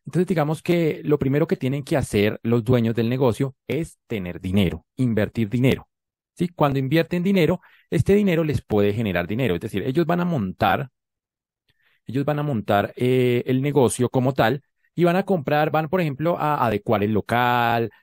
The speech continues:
van a, qué sé yo, a comprar mesas, vitrinas, si es un restaurante van a tener cocinas, van a tener que tener en producto, entonces tienen que invertir una cantidad de dinero para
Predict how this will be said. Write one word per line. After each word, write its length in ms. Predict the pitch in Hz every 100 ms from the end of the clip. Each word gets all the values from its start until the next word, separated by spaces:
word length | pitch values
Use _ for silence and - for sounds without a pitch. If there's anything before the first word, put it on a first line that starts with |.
| _
van 240 | 104 104
a, 500 | 101 101 104 104 104 101
qué 120 | 98
sé 160 | 101
yo, 120 | 92 117
a 80 |
comprar 380 | - 92 101 95
mesas, 720 | 98 113 117 110 113 113 110 95
vitrinas, 840 | 90 85 107 117 117 110 110 107
si 80 | 107
es 80 | 92
un 100 | 95
restaurante 480 | 95 98 87 87
van 140 | 92 92
a 40 |
tener 280 | 92 90 82
cocinas, 520 | - 92 127 117 110
van 120 | 107 98
a 40 |
tener 200 | 101 92
que 120 | -
tener 240 | 87 87 87
en 80 | 85
producto, 340 | 92 101 107
entonces 160 | 127 147
tienen 220 | 180 180
que 80 | 180
invertir 340 | 127 - 127 _ - _
una 220 | 156 175
cantidad 600 | 175 180 151 131 113 113
de 60 | 143
dinero 500 | 151 170 143 131 -
para 440 | - 151 127 143